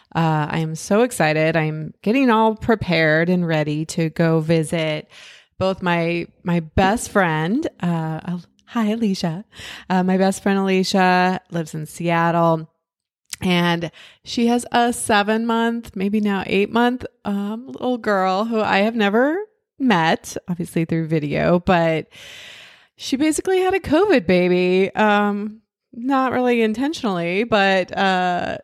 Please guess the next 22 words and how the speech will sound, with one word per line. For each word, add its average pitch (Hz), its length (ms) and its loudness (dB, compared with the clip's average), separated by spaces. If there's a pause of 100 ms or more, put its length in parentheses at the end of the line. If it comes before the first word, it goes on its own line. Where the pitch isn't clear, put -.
(100)
you 180 160 -8
know, 175 240 -4 (100)
happened 185 360 -4
to 190 60 0
be 202 120 4
pregnant, 214 640 0
uh, 185 220 0
when 190 200 -4
covid 190 400 0
hit, 170 460 0
and 180 720 0 (760)
it 202 240 2
just 196 360 0
shut 180 240 2
everything 214 440 2
down, 220 360 2
right? 165 380 -2
No 170 160 0
baby 165 320 0
showers, 170 960 0
no, 165 480 2
um, 170 560 -2